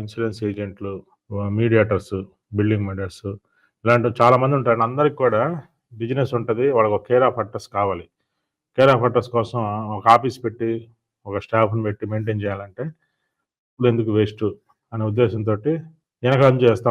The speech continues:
ఉంటారు. అలాంటి వాళ్ళకి ఇది బాగా ఉపయోగపడుద్ది. డిస్‌ప్లే పాయింట్ పెట్టుకొని మీరు కనుక, మనం పదకొండు మంచాలు, పదకొండు పరుపులు ఇస్తాము, అవన్నీ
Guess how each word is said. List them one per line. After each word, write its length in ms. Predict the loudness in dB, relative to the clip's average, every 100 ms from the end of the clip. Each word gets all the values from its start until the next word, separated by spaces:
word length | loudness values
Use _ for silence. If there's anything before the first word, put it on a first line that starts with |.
| 0
ఉంటారు. 240 | -2 -10 -14 _ _ _ _ 0
అలాంటి 260 | 2 4 6
వాళ్ళకి 200 | 4 4 0
ఇది 100 | -2 2
బాగా 140 | 2 2
ఉపయోగపడుద్ది. 500 | -2 -6 -8 -16 -20 _ _ -12
డిస్‌ప్లే 240 | -6 0 2
పాయింట్ 180 | 2 2
పెట్టుకొని 380 | -4 -6 -12 -12 -12 -16 _ _ _ _ -4
మీరు 140 | 0 2
కనుక, 200 | 0 0 0
మనం 160 | 0 -2 -4 -8
పదకొండు 360 | -8 -6 -6 -6 -6
మంచాలు, 280 | -4 -2 -2
పదకొండు 260 | -2 -4 -8
పరుపులు 260 | -8 -8 -10
ఇస్తాము, 280 | -10 -12 -12 -14 _ _ _ _ _ _ _ 0
అవన్నీ 240 | 0 2